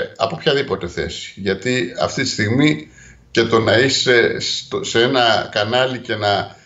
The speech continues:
προσπαθείς να διαφωτίσεις τους πολίτες της πόλης σου, ε, νομίζω ότι, ε, είναι μια ασχολία πολιτική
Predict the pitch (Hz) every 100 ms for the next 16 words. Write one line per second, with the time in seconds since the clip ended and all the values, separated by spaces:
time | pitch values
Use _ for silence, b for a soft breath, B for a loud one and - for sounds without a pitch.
0 | B B - - - 107 135 131 123 110
1 | 110 104 127 - - 113 - 101 113 127
2 | - 92 90 - - - 117 113 113 -
3 | 170 175 - - 127 120 120 120 131 135
4 | 151 151 - 127 127 127 120 117 - _
5 | - - - - - 135 127 127 123 117
6 | 101 - - _ - 104 - 113 113 135
7 | 151 151 - B B B _ - 139 135
8 | 113 110 92 -